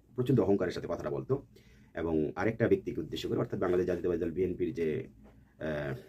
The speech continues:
আপনার বর্তমান যে চেয়ারপারসন, এখনো পর্যন্ত আল্লাহ, মহান আল্লাহ রাব্বুল আলামিন ওনাকে বাঁচিয়ে রেখেছেন, অর্থাৎ বেগম খালেদা জিয়া, ওনাকে চেয়েছিল দেশ ত্যাগ করতে, মানে বাধ্য করতে চে-, অনেক আপ্রাণ চেষ্টা করেছে ওনাকে দেশ ত্যাগ করতে বাধ্য করবে, ঠিক আছে? কিন্তু উনি আলহামদুলিল্লাহ নিজের দেশের মাটি,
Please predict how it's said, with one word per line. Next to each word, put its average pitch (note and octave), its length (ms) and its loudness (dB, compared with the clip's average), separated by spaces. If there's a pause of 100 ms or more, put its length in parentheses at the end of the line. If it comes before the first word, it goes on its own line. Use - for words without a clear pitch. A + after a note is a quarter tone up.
(300)
আপনার D#2+ 380 -6 (920)
বর্তমান F2 380 0 (200)
যে F#2+ 80 -4
চেয়ারপারসন, E2 440 -2
এখনো D#2+ 200 -4
পর্যন্ত D#2 200 -2
আল্লাহ, D2+ 400 -6
মহান E2 200 -6
আল্লাহ E2 140 -4
রাব্বুল D#2+ 140 -4
আলামিন D#2+ 140 -2
ওনাকে D#2 300 -6 (220)
বাঁচিয়ে F#2 260 2
রেখেছেন, A#2 280 -4 (380)
অর্থাৎ - 180 -8
বেগম E2 240 -2
খালেদা F2+ 200 0
জিয়া, F#2 180 2 (520)
ওনাকে C#3+ 260 8
চেয়েছিল B2 280 10
দেশ G#2+ 180 6
ত্যাগ - 140 2
করতে, E2 220 -4
মানে - 120 -4
বাধ্য G2 260 4
করতে F#2+ 240 4
চে-, - 120 -16
অনেক D3+ 160 8
আপ্রাণ C3 240 4
চেষ্টা A2+ 200 4
করেছে D2 300 -4
ওনাকে F2 160 -4
দেশ E2 180 -2
ত্যাগ E2 120 -8
করতে D#2 180 -8
বাধ্য D2 240 -2
করবে, A#1+ 180 -14 (560)
ঠিক - 100 -4
আছে? - 160 -4
কিন্তু D#3+ 280 0
উনি G#2+ 280 8 (420)
আলহামদুলিল্লাহ F2+ 480 2
নিজের F2 180 4
দেশের E2+ 240 -2
মাটি, E2+ 340 -2